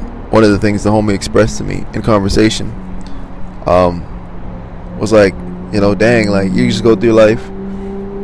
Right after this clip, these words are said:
You know, he was telling me, like, "I just go through life, and I just say whatever I want," you know, um,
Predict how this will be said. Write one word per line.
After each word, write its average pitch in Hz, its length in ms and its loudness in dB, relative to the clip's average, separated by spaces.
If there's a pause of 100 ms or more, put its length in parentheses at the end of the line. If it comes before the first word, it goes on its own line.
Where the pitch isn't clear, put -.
(520)
You 107 120 0
know, 98 160 6
he 98 80 6
was 101 100 0
telling 101 240 4
me, 101 240 0
like, 90 240 2
"I 101 60 2
just 104 160 -8
go 107 140 4
through 104 140 2
life, 101 420 6 (520)
and 104 80 0
I 107 100 6
just 101 400 -6
say 104 220 2
whatever 101 300 4
I 95 60 4
want," 101 280 2 (360)
you 92 100 2
know, 90 260 0
um, 92 280 -4